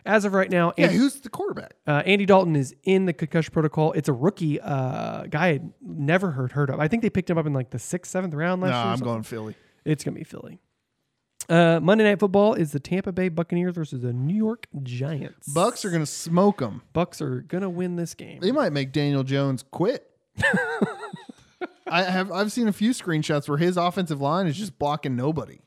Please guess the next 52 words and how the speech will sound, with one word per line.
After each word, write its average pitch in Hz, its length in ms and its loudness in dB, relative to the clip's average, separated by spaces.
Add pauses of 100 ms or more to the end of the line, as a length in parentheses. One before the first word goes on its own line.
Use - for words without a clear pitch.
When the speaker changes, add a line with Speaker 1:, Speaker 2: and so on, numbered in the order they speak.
(140)
Speaker 1:
It, 135 300 -20
it 160 220 -14
is 143 220 0
not 185 340 6 (440)
doing 147 280 6
anything 123 440 -2
the, 160 220 -12
the 143 100 -8
way 156 80 -8
they - 140 -12
should. - 340 -16 (560)
Um, 160 640 -2 (200)
but 139 100 -14
gosh, 247 380 0
that 170 380 -2
wraps 170 320 -4
up 165 180 0
week 170 200 -6
seven 165 260 0
N 160 120 2
F 139 140 -2
L. 190 280 0
I 143 120 -2
think, 165 360 -6
uh, 135 240 0
Speaker 2:
Almost 226 220 -2
at 180 60 -10
the 151 60 -2
halfway 151 380 0
point. 113 280 -4
Speaker 1:
almost 202 280 6
at 208 220 0
the 208 80 -6
halfway 202 280 0
point. 160 220 -4
I 170 60 0
think 233 280 -4 (140)
next 226 320 -2
week 240 160 0
or 226 60 4
the 214 60 2
week 208 160 -2
after 196 280 -2
we'll 175 360 -2
do 185 160 0
kind 170 240 0
of 156 80 -2
a, 143 300 2 (400)
much 202 180 2
like 196 120 -2
we 185 100 2
did, 165 340 4